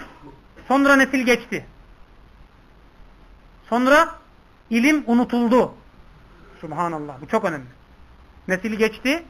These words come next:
ilim unutuldu ve insanlar bunlara tapmaya başladılar. Başka rivayetlerde gelen şekliyle şeytan onlara bir daha geldi nesil geçtikten sonra. Dedi ki,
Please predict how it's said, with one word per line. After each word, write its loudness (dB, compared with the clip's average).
ilim 2
unutuldu 2
ve -4
insanlar 0
bunlara 0
tapmaya -6
başladılar. -16
Başka -2
rivayetlerde 0
gelen -6
şekliyle -12
şeytan -2
onlara 0
bir -2
daha 4
geldi -2
nesil -10
geçtikten -12
sonra. -12
Dedi -6
ki, -12